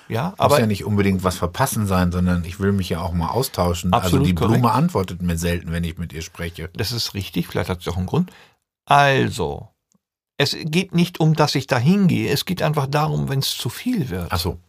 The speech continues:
Speaker 2: Hm.
Speaker 1: Es geht um die Dauerhaftigkeit. Ich, jedes Wochenende,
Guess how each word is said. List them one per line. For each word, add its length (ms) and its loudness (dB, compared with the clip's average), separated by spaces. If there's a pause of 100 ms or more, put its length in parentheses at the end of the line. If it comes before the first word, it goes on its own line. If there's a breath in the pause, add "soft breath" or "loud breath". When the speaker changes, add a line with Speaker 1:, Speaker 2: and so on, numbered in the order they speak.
(160)
Speaker 2:
Hm. 180 -6 (120)
Speaker 1:
Es 180 -4
geht 200 0
um 160 0
die 140 -2
Dauerhaftigkeit. 840 2
Ich, 120 -10 (140 loud breath)
jedes 460 2
Wochenende, 540 0